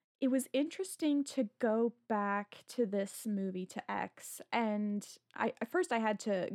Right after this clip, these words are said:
go and look at what all the generations were named, but it was a, <laughs> when looking at this film, it's a good, um, reminder of kind of the dichotomy between the two generations presented. So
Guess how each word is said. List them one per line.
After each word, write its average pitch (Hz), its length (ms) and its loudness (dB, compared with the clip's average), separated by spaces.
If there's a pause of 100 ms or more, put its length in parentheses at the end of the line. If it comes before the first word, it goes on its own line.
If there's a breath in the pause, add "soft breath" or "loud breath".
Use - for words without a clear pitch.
(100)
go 214 400 4
and 208 240 0
look 208 220 0
at 202 100 0
what 208 140 0
all 202 160 2
the 190 80 -2
generations 190 680 -2
were 220 120 -2
named, 208 380 -2 (120)
but 220 420 2 (180)
it - 220 0
was 262 200 2
a, 254 160 0 (260)
<laughs> 302 80 4 (580 loud breath)
when 302 200 6
looking 370 340 0
at 254 240 -2
this 277 340 -2
film, 240 360 4
it's - 160 0
a 285 80 6
good, 269 720 2
um, 202 480 0 (160)
reminder 208 1080 0
of 202 560 0
kind 254 380 -2
of 233 340 0 (520)
the 220 520 2
dichotomy 233 560 0
between 226 320 0
the 208 60 -2
two 247 180 -2
generations 196 600 -4
presented. 190 580 -8
So 196 320 0